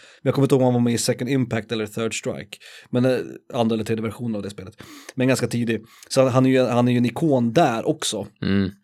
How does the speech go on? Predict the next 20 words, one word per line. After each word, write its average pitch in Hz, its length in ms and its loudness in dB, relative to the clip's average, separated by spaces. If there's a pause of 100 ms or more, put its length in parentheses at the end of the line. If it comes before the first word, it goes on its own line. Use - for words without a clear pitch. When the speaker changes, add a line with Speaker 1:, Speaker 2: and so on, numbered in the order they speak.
Speaker 1:
För 117 80 -4
att 110 40 0
vara 107 100 -2
en 104 80 -4
tidig, 107 300 -4
liksom, 104 360 -6
för 107 100 -8
att 107 60 -8
visa 110 260 -8 (140)
på 123 60 -8
någon 127 340 2
form 107 300 -4
av, 95 80 -6
liksom, 98 460 -12
etnisk, 110 480 -10 (360)
eh, 73 320 -14 (280)
vad 104 120 -12
heter 107 120 -14
det, 107 120 -6
diversion. 107 500 -4